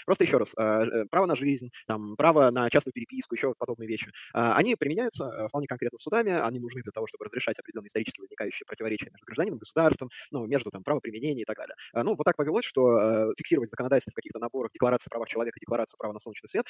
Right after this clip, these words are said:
ну, пока что, э, не представилось необходимым и нужным, да. Возможно, мы когда-то попадем в такое утопическое будущее, да, в такое государство, где нам понадобится это закрепить, а, потому что нас будут этого лишать, например. Ну, тогда это даже не будет звучать так абсурдно,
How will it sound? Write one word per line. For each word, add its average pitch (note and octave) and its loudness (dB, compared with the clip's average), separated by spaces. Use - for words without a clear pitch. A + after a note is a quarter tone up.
ну, E3+ 0
пока G#3 4
что, A2+ 2
э, - -2
не G#2+ -6
представилось B2 2
необходимым C3+ -2
и - -8
нужным, A#2 -10
да. D3+ -2
Возможно, D#3 6
мы C3+ -2
когда-то C#3 0
попадем C3 -4
в - -20
такое - -14
утопическое - -10
будущее, - -6
да, A#2 -4
в - -10
такое A#2 -12
государство, - 0
где C3 8
нам C3+ 0
понадобится C#3 0
это - -6
закрепить, - -10
а, - -4
потому C#3+ -2
что B2+ -6
нас C3+ 2
будут B2+ -10
этого A2+ -10
лишать, G2+ -6
например. G2+ -14
Ну, G3 0
тогда E3 10
это D#3 8
даже C3+ 4
не C#3 0
будет C3+ -6
звучать - -4
так - -4
абсурдно, - -4